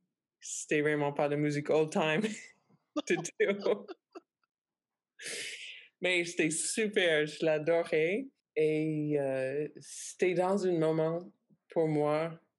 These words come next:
un moment musical où j'ai, euh, j'avais mes, euh, je dirais mes, mes modèles, mes héros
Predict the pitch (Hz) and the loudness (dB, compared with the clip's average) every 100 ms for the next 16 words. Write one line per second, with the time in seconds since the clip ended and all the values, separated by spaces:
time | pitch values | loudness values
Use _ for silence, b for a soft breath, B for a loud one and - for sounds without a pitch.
0 | - 151 170 175 165 156 151 165 180 165 | -8 -2 2 2 2 2 0 2 0 -2
1 | 160 170 160 170 180 - 165 160 165 160 | -2 2 2 2 0 -2 -2 -2 0 -2
2 | 160 _ _ _ _ _ _ _ _ _ | -6 _ _ _ _ _ _ _ _ _
3 | _ 131 151 151 147 143 135 131 131 135 | _ -4 0 2 4 2 0 -2 -4 -8
4 | 143 _ _ _ _ - 139 170 160 170 | -14 _ _ _ _ -14 0 2 4 2
5 | 175 165 156 147 143 139 131 127 123 - | 2 2 2 2 0 0 0 -4 -6 -6
6 | - 151 156 156 147 135 127 139 151 143 | -4 -2 0 0 0 0 -4 -8 -6 -2
7 | 151 156 151 151 160 160 156 165 160 - | 2 2 2 2 4 4 4 2 -2 -10
8 | _ _ _ _ _ _ _ 147 147 139 | _ _ _ _ _ _ _ -2 0 2
9 | 151 147 160 156 160 196 | 0 2 2 4 2 0